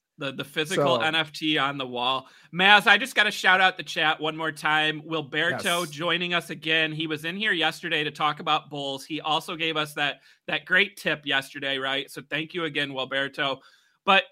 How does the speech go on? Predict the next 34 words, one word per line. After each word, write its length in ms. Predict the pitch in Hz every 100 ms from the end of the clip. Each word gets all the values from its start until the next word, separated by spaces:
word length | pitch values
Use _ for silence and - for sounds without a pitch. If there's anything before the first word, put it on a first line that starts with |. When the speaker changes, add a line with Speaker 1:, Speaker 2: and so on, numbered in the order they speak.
| -
Speaker 1:
I 80 | 190
love 260 | 214 285
this 180 | 381 -
comment. 500 | - 156 156 151 117 -
"Love 380 | 143 139 175 226
the 120 | 233
knowledge 500 | 208 165 156 175 156
and 100 | 160
approach 540 | 147 - 147 151 147 -
the 80 | 139
roadmap 540 | 131 143 139 139 127 -
takes. 380 | 143 127 -
Take 320 | - 165 147 147
note." 300 | 135 123 131
Wilberto, 640 | 156 170 208 202 208 185 - _ _ _ 220
thank 220 | 233 240
you 120 | 277
again 400 | 190 160 151 135
for, 260 | - 165 -
for 160 | 185
the 140 | 156 151
kind 360 | 175 185 180
words. 480 | 147 151 151 147 123 156
And 380 | 151 151 147 -
I, 140 | 156 160
I 80 | 170
really 460 | 151 175 269 240
love 280 | 165 165 139
hearing 480 | 123 151 147 131 123
stuff 300 | - - 131 127
like 180 | 123
that, 240 | - 123 113
right? 300 | 139 151 - _ _ -
We're, 140 | 180